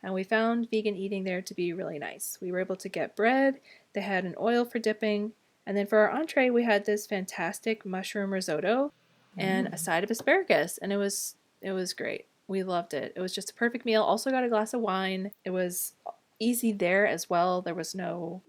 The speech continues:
Speaker 1: the, our server was, uh, knowledgeable and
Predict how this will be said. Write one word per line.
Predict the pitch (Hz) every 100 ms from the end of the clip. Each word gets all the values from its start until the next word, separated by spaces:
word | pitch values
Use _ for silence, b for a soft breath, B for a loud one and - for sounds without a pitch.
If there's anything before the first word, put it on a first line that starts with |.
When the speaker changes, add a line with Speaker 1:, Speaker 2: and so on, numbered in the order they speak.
| _
Speaker 1:
the, | 196 180
our | 175
server | 175 196 190
was, | 185 175 175 - _ _ _ _ -
uh, | 175 170 175 180
knowledgeable | 254 330 349 349 320 311 311 311 B B B -
and | 185 175 175 175 180